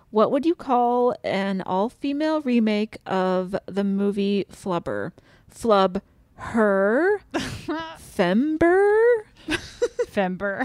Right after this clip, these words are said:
Speaker 2: <laughs> I don't think, maybe not Fember.
Speaker 1: So those, just to be clear, those were the two pitches that Carly shouted out. And also, I let, yeah, I do love Flub her.
Speaker 2: Serious answer? It should just be Flubber.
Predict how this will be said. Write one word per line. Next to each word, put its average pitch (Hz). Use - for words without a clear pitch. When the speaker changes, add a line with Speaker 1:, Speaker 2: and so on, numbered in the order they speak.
Speaker 2:
<laughs> 302
I 294
don't 427
think, -
maybe 466
not 220
Fember. 170
Speaker 1:
So 247
those, 254
just 247
to 254
be 277
clear, 226
those 220
were 233
the 202
two 226
pitches 196
that -
Carly 190
shouted 202
out. 185
And 180
also, 381
I 208
let, 208
yeah, 190
I 170
do 208
love 247
Flub 208
her. 190
Speaker 2:
Serious 294
answer? 427
It 247
should 233
just 226
be 208
Flubber. 202